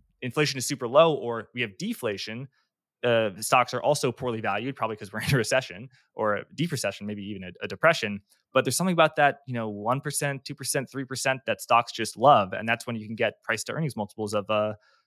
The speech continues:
thirty. And inflation has been falling, uh, quite sharply. And s-, so much of the, that has been oil and n-, natural gas, just energy prices d-, declining. S-, and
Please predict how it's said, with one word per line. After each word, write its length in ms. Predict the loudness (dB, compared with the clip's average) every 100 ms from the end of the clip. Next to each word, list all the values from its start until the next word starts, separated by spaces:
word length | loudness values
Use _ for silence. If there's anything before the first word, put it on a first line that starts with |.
| _
thirty. 400 | 8 8 6 -4 _ _ 0
And 380 | 2 2 -2 -10 _
inflation 680 | -12 0 4 6 4 0 -4 -10 -18
has 420 | 0 2 2 0
been 200 | -6 -8
falling, 840 | -4 4 6 6 2 -4 -8 -12 -16 _ _ _ _
uh, 500 | 4 6 6 2 0 -2 _
quite 400 | -2 2 2 0
sharply. 460 | 0 0 0 -4 -2
And 140 | -4 -4
s-, 160 | -6
so 260 | -6 4 4
much 200 | 4 0
of 100 | -4
the, 240 | -4 -4 -2
that 220 | 2 2
has 180 | 2 -10
been 400 | -6 -6 -6 -10 -14 _ _ _ _ _ 4
oil 520 | 8 8 6 2 -6 _
and 300 | 0 0 -2
n-, 120 | -12 -18 2
natural 300 | 2 2 0
gas, 180 | -4
just 160 | -4 -4
energy 280 | -4 -4 -6
prices 560 | -6 -6 -6 -10 -10 -14 _ _
d-, 100 | -18 -10
declining. 600 | -6 0 0 0 -4 -10 _ _
S-, 160 | -10 2
and 240 | 4 4